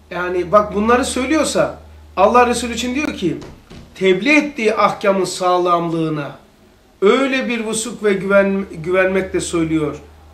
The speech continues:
davet ediyor ki, dünya toplansa onu bir hükmünde geri çevirip pişman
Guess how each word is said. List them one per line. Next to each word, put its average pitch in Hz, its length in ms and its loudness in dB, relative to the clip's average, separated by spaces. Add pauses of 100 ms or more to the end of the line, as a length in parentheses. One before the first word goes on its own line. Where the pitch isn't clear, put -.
(140)
davet 170 340 0
ediyor 214 360 -2
ki, - 180 -12 (1900)
dünya 247 340 2
toplansa 165 720 0 (1080)
onu 226 420 0
bir 285 480 0 (500)
hükmünde 220 460 0
geri 233 360 -2
çevirip 233 420 -2
pişman 262 440 -2